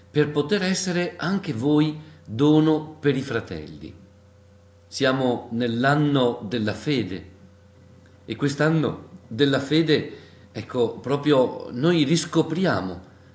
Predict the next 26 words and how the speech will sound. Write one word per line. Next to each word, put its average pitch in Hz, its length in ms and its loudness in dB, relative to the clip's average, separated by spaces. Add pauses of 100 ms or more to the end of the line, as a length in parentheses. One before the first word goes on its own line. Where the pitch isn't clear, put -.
la 113 160 -2
bellezza 139 540 0
di 113 180 -6
seguire 127 520 -4
Gesù, 107 480 -8 (640)
di 127 600 -4 (540)
volergli 135 540 -2
bene, 127 500 -2 (460)
la 123 300 0
bellezza 139 540 0
di 120 480 0
sentire 180 640 0
la 120 220 2
chiarezza 127 560 -2
che 107 100 -10
viene 107 260 -4
anche 104 200 -6
da 104 100 -4
Lui, 95 420 -4 (400)
ma 107 100 -8
nello 160 200 0
stesso 185 300 -4
tempo, 120 320 0
man 143 260 0
mano 202 360 0
che 135 360 -4